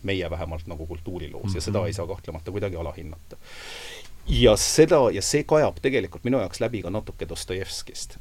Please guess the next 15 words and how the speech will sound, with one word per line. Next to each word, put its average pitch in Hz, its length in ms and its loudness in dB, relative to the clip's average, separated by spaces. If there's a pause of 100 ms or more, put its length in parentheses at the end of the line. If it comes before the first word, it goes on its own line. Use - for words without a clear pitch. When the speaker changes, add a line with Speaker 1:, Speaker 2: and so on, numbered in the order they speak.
(120)
Speaker 1:
äh, 90 280 -2
sellepärast 98 520 -2
et - 60 -16
see, 90 380 -4 (500)
et - 320 -6
v-, 101 200 -10 (100)
noh, 78 100 -8 (440)
vennad 143 260 6
Karamaazovid, 104 640 2
minu 110 120 -2
meelest 95 260 -6
ta 98 60 -4
on 92 120 -6
nagu 92 120 -8
klassikaline 87 960 0